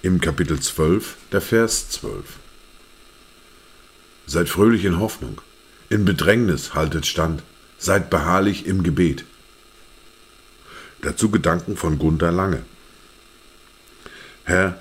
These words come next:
ich muss in meinem Leben mit Einschränkungen leben. Ich kann nicht alles das tun, was viele andere können, aber du hast mich in deiner unvergleichlichen Liebe gesucht und gefunden. Hilf mir, mein Leben immer wieder neu anzunehmen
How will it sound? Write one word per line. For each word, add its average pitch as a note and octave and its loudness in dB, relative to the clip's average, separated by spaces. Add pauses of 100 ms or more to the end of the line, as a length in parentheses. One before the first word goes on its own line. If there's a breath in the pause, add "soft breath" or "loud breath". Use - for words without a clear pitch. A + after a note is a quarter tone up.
ich - -4
muss F2+ 2
in E2+ 0
meinem F2 4
Leben E2 2
mit E2 -2
Einschränkungen E2 0
leben. - -6 (640 loud breath)
Ich - -6
kann F2+ 2
nicht A2 0
alles F2 2
das F#2+ 2
tun, A2+ 4 (280 loud breath)
was E2+ 2
viele G#2+ 4
andere F2+ 2
können, D#2+ -2 (440 loud breath)
aber E2 2
du G2+ 4
hast G2+ 0
mich D#2+ -2
in E2 2
deiner F2+ 2
unvergleichlichen F2 2
Liebe E2+ 2
gesucht D2+ -2 (100)
und C3+ 4
gefunden. D2+ -4 (840 loud breath)
Hilf C3 6
mir, C#2 0
mein D#2 2
Leben G2 2
immer A2+ 6
wieder F2+ 2
neu F2 4
anzunehmen F2+ 2